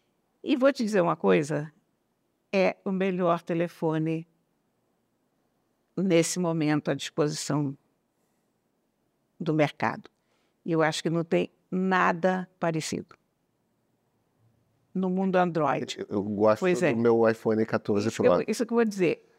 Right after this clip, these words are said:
Speaker 1: É o melhor Android que o dinheiro pode comprar. Tem muita gente que tá comparando com o iPhone e dizendo que ele tá melhor. Eu não tenho o iPhone, então não,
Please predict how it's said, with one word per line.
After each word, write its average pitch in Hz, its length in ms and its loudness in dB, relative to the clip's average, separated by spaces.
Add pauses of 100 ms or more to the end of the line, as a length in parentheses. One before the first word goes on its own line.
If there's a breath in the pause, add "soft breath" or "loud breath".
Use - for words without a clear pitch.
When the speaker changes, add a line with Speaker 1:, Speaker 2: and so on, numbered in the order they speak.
(140)
Speaker 1:
É 226 280 4
o 240 80 -2
melhor 214 480 2
Android 165 500 0
que - 140 -6
o - 20 -4
dinheiro 156 500 0 (240)
pode - 240 0
comprar. - 400 -8 (1800)
Tem 220 280 2
muita 240 400 2
gente 196 300 -2
que 185 100 -2
tá 170 140 0
comparando 147 640 -2
com 151 300 -4
o 151 100 -2
iPhone 165 540 -2
e 196 100 -2
dizendo 185 320 -2
que 180 100 -4
ele 175 100 -2
tá - 140 -2
melhor. 175 540 -2 (760)
Eu 156 180 0
não 165 200 0
tenho 175 380 2
o 160 340 0
iPhone, 165 520 0
então 190 240 -4
não, 180 420 -4